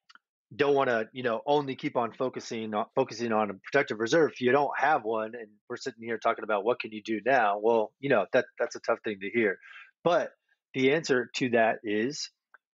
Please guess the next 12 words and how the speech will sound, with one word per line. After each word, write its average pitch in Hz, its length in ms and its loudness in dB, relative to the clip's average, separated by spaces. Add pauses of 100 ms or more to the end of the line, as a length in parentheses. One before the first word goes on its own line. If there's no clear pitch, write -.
(120)
that 117 160 2 (280)
your 135 300 2
protective 135 420 0
assets 113 420 2
should 120 200 -6
be 104 320 -4 (260)
large 117 400 2
enough 104 320 2
such - 380 -2
that 110 340 2
you're 120 240 0
not 117 260 0